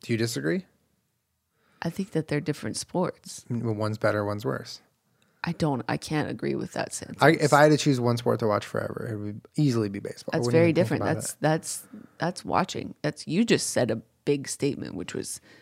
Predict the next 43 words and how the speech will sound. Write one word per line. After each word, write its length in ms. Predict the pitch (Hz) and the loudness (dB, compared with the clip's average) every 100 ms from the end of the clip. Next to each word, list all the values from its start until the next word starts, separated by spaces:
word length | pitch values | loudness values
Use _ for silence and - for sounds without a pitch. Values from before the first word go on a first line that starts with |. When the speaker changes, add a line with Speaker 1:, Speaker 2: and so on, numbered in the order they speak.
| _ _ - | _ _ -2
Speaker 2:
baseball 360 | 151 147 120 | 0 2 0
is 100 | 98 | -2
a 60 | - | -4
better 440 | 123 143 131 123 | -4 0 0 0
sport. 480 | - - - - - - | -2 -6 -2 -2 0 0
Speaker 1:
It 100 | 117 | 2
is. 260 | 110 - - - | 0 -4 -14 -6
Speaker 2:
<gasps> 240 | 214 254 220 - | -4 -4 -4 4
Oh, 800 | 175 214 277 370 285 277 269 | 8 12 12 12 12 12 12
he 160 | 269 277 | 12 10
said 240 | 277 277 | 10 10
it 140 | 269 254 | 10 8
again. 1040 | 247 226 247 277 285 262 233 202 165 170 - - | 4 8 12 12 12 12 10 8 2 -4 -10 -10
Speaker 1:
Baseball's 320 | 156 - 147 | -8 -4 -4
such 320 | - - 120 | -4 -4 -6
a 40 | 110 | -8
good 140 | 110 | -10
sport. 380 | 113 - - - - | -12 -14 -14 -14 -6
Speaker 2:
Oh. 320 | 180 156 214 - _ _ _ _ _ _ _ _ | -4 -2 -6 -14 _ _ _ _ _ _ _ _
Speaker 1:
Baseball's 340 | 147 165 175 | 2 6 4
such 220 | - 117 | 4 -2
a 40 | 120 | -2
good 100 | 113 | -4
sport. 240 | - 117 | -4 -2
It's 100 | 120 | 0
so 220 | - 180 | 8 10
overlooked 440 | 143 143 123 113 117 | 10 8 6 4 4
by 120 | 113 | 2
people 300 | 120 113 113 | 2 0 -2
who 120 | 113 | -2
didn't 260 | 107 110 110 | -2 -4 -2
maybe 280 | 113 107 110 | -2 -2 -4
play 380 | - 107 110 | -2 0 2
it 100 | 117 | 0
and 160 | 110 113 | 0 -4
think 180 | 117 107 | -4 -4
it's 120 | 101 | -6
boring 360 | - 104 104 107 | -8 -6 -4 -6
and 100 | 90 | -8
slow 380 | - 101 110 | -4 0 0
because 320 | 117 123 110 104 | 0 -4 -4 -2
they 80 | |
don't 220 | 104 101 | -2 -2